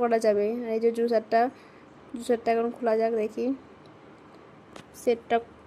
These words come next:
এই যে জুসারের গ্লাস,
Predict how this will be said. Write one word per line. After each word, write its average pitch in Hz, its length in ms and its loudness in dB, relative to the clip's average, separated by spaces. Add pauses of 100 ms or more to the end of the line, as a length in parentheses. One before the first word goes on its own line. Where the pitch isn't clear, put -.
(4000)
এই 226 100 2
যে 233 140 6
জুসারের 220 480 2
গ্লাস, 226 320 6